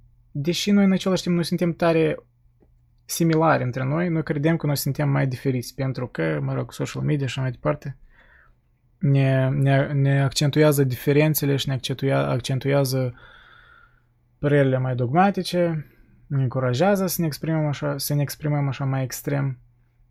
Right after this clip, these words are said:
Asta ne alienează, ne creează percepția că noi suntem, uh, mai deconectați, ceea ce și e adevărat.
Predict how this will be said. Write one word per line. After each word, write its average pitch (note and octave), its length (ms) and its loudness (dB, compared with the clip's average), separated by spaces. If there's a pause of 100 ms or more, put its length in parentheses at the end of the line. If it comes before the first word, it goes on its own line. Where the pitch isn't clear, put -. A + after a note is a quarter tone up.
Asta C#3+ 300 -4
ne C3+ 160 0
alienează, D#3 800 0
ne D#3+ 140 0
creează C3+ 320 0
percepția C3 560 -4
că B2 120 -6
noi C3 100 -2
suntem, B2+ 460 -4
uh, B2+ 200 -4 (120)
mai B2+ 180 -2
deconectați, B2+ 1040 -4
ceea C#3 240 -4
ce B2 180 -10
și - 520 -6
e C3 100 -2
adevărat. C3+ 560 -4